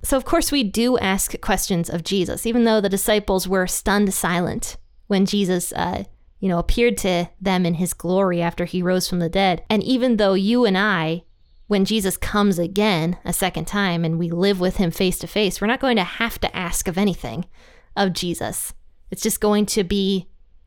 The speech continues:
ours. Everything that Jesus has is going to be ours. We're gonna share in that. But, you know, now we don't have Jesus here on earth with us.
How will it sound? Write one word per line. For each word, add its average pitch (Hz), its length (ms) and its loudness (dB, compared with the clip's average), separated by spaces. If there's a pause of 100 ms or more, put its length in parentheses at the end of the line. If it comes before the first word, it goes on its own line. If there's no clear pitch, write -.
(100)
ours. 196 540 0
Everything 202 440 0
that 175 120 0
Jesus 190 360 0
has 180 200 0
is 175 100 -2
going 196 260 2
to 180 100 -6
be 185 160 -2
ours. 185 280 2
We're 156 80 -6
gonna 170 120 -2
share 202 320 2
in 180 100 2
that. 170 300 -4 (580)
But, 208 300 2 (260)
you 214 80 0
know, 202 160 2
now 185 540 0 (600)
we 233 60 2
don't 233 140 4
have 240 180 2
Jesus 190 360 -2
here 202 120 0
on 180 120 2
earth 208 300 -2 (360)
with 240 180 0
us. - 340 -4